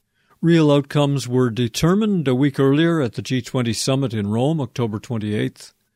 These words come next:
Leaders representing eighty-five percent of the world's economic output and all of the big greenhouse gas emitters met behind closed doors without climate scientists or activists.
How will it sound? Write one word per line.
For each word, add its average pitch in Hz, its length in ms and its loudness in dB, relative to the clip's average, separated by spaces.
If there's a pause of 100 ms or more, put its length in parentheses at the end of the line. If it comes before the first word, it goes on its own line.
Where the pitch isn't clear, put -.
(480)
Leaders 156 420 4
representing 139 680 0
eighty-five 147 720 0
percent 135 500 -2
of 117 140 -2
the 127 80 -6
world's 127 400 -2
economic 120 560 -2
output 147 440 0 (640)
and 127 140 0
all 156 320 4
of 117 100 -2
the 117 80 0
big 110 240 0
greenhouse 110 500 -2
gas 117 320 -2
emitters 131 640 -2 (400)
met 170 260 0
behind 120 320 0
closed 190 400 0
doors 117 500 -2 (260)
without 165 320 0
climate 127 360 -2
scientists 113 600 -4
or 120 140 0
activists. 113 760 -6